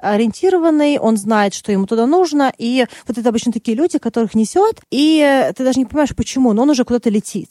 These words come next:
да, то есть это вот люди, которые очень заряженные, они делают,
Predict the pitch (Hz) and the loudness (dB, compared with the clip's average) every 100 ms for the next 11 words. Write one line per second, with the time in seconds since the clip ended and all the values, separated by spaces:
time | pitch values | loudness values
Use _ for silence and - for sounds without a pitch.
0 | - 254 214 - 214 202 254 339 294 226 | -4 -4 -4 -8 -6 -2 0 0 0 -2
1 | 226 - 247 254 208 190 202 214 214 254 | -4 0 0 0 -4 -4 -4 0 2 2
2 | 359 330 262 247 - 208 208 190 302 330 | 2 2 2 2 2 0 0 2 2 4
3 | 302 302 | 2 0